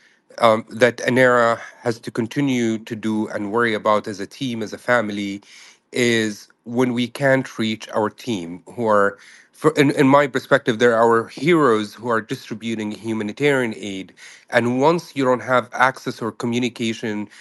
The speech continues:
with one of your staff who, who, who's going into the field to distribute aid, then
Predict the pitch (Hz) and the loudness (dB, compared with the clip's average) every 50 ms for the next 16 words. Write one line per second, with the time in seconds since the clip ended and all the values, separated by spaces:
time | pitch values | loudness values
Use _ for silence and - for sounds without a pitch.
0 | - - _ _ - 117 113 107 104 127 135 135 131 - - 127 113 110 - - | -20 -20 _ _ -4 -4 -2 2 2 2 2 2 0 -4 -4 -4 -4 -4 -6 -6
1 | - 127 117 110 107 104 - - - 107 110 107 104 104 - - - 117 110 110 | -2 2 2 4 2 2 0 -6 -10 -8 -6 -6 -6 -6 -8 -8 -6 -6 -6 -6
2 | - 101 107 113 117 110 101 - 120 120 127 127 120 117 117 104 - - 107 107 | -6 -6 -6 -6 -6 -6 -6 -4 -2 -2 0 0 -2 -2 -4 -6 -8 -10 -10 -10
3 | - - 156 160 156 147 143 131 113 - 117 110 110 - - 120 107 101 113 110 | -10 -8 -4 0 0 0 0 0 -4 -6 -8 -10 -10 -10 -10 -12 -10 -8 -8 -8
4 | 107 - - - 143 139 135 131 131 117 - - - - - - - - _ - | -8 -8 -6 -2 -2 0 0 0 0 -2 -6 -14 -20 -20 -20 -20 -20 -20 _ -20
5 | 113 110 135 143 147 147 147 139 131 | -2 2 4 4 4 4 2 -2 -4